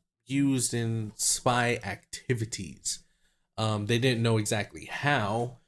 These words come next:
but I think they said those books were tied to anti-crown ideologies, et cetera. And he was like, "I didn't know that. I was just, you know, selling books." And Anj, as always, is very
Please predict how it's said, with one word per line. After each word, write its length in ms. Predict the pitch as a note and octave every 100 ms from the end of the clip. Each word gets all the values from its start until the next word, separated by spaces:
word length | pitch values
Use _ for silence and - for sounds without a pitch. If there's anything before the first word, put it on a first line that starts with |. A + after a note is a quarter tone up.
| _ _ _
but 200 | A2 A2+
I 60 | G#2+
think 300 | G#2 C3+ B2
they 140 | A2+ A2
said 420 | - A2 G#2 A2 _
those 220 | A2 G#2
books 320 | - B2 A#2+
were 120 | A2
tied 680 | G#2 - A2 G#2+ G#2 A2 G#2+
to 460 | - A2 G#2+ A2 G#2 -
anti-crown 1120 | A2 G#2+ A#2+ G2+ - A2 G2 F2+ G2 G2+ A2 _
ideologies, 1300 | G2+ G#2 A2 A#2 F#2 G#2+ C#3 C#3 C3 C3+ C3 B2+ A#2+
et 160 | -
cetera. 440 | - G#2 - A#1+ - _ _ _
And 100 | -
he 60 | B2+
was 100 | A#2+
like, 120 | A2
"I 100 | F#2
didn't 300 | A#2+ D#3+ A2+
know 220 | G#2 G#2 G#2+
that. 320 | B2 D3 C3
I 60 | F#2
was 160 | G#2+ -
just, 260 | G#2 -
you 100 | G2
know, 80 | D#2
selling 400 | - D#2+ C#2+ F2
books." 540 | A#2 C3 - - - - _ _ _ _ _
And 640 | G#2+ G#2+ G#2+ G#2 G#2 G#2 -
Anj, 600 | C3 C3 A2 A#2 A#2+ -
as 200 | A2+ A2
always, 540 | G#2 A#2+ B2 G#2+ G#2+ A2
is 120 | G#2
very 580 | A2 A2 A2 A2 A#2